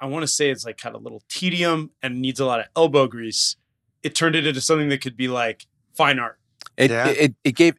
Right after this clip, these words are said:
Speaker 2: expressivity
Speaker 1: Yeah.
Speaker 2: to a part of the process that was a slog. And that is, like, usually you go from slog to, like, not a slog to, like, kind of fun to, like,
Speaker 3: <laughs>
Speaker 2: expressive to, like, improvisation.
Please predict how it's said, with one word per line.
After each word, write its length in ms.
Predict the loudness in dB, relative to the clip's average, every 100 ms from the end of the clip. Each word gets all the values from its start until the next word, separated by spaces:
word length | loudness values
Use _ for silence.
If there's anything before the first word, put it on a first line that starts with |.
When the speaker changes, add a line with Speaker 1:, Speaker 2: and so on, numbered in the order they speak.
| 2
Speaker 2:
expressivity 880 | 2 4 0 2 0 2 2 0 -2 _ -4
Speaker 1:
Yeah. 140 | 0
Speaker 2:
to 200 | 4 4
a 120 | 4
part 300 | 4 6 6 6
of 100 | -2
the 80 |
process 440 | 0 4 4 0 -4 -2
that 180 | -2
was 400 | 0 0 0 -2 -6
a 80 | -2
slog. 480 | -2 2 0 0 -12 _ -20 -20 -8
And 180 | 0 4
that 220 | 6 4
is, 180 | -2 -6 -2
like, 160 | -2 -2 _ _ _ _ _ -4
usually 340 | 0 2 6
you 80 | 6
go 80 | 6
from 160 | 2
slog 460 | 0 6 8 8 2
to, 100 | -6
like, 160 | -6 -4
not 220 | -2 -2
a 40 |
slog 420 | -2 2 4 4 2
to, 120 | 0
like, 160 | 2 0 2
kind 180 | 4
of 80 | 4
fun 460 | 4 6 6 8 6
to, 100 | 8
like, 260 | 6 6 4
Speaker 3:
<laughs> 500 | -6 -12 -16 -4 -2
Speaker 2:
expressive 680 | 0 6 6 6 0 0 -2
to, 100 | 2
like, 280 | 6 6 2 _ _ 0
improvisation. 540 | 4 6 6 2 0